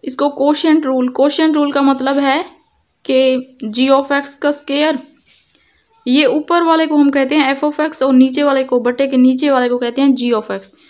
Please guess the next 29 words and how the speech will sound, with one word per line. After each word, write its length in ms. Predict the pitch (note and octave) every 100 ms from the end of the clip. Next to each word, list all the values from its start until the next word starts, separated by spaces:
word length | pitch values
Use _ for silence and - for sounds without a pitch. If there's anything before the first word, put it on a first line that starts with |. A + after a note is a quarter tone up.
| _ _ -
तो 120 | A#3+
अब 540 | B3 B3+ B3+ - - G3
g 220 | A#3+ C#4+
of 220 | C#4+ D4
x 260 | C#4+ C#4 -
का, 480 | - C4+ D4 D#4+ _ _ _ _ _ B3
g 240 | A3+ A#3+
of 180 | C4 B3+
x 160 | B3+ B3+
का 200 | - C#4
स्क्वायर, 600 | C#4 - A#3+ B3 C4 B3+ - - _ _ _ _ _ _ _ _ _ _ _ _ -
g 240 | G#3 A3+
of 160 | B3+ C4
x 140 | C4 C4 - -
as 260 | A#3 A#3 A#3+
it 160 | B3+
is 120 | C#4+ C4 B3+ _ _ _ _ _ _ - D4 _ _ _ -
derivative 680 | G3 A3 A#3 C4 C4 C4 C4
of 220 | B3+ C4 - - -
f 200 | B3 B3+
of 160 | B3+
x, 360 | D4 D4 - - _ _ _ _ _ _ _ _ _ _ _ _ _ _ _ _ -
f 220 | A#3 B3
of 160 | C4 C#4
x 200 | C#4 - -
minus, 680 | A#3+ A#3 A#3 A#3+ B3+ C4+ C4+ - _ -
f 160 | B3 C4+
of 140 | C4
x 240 | C#4 C#4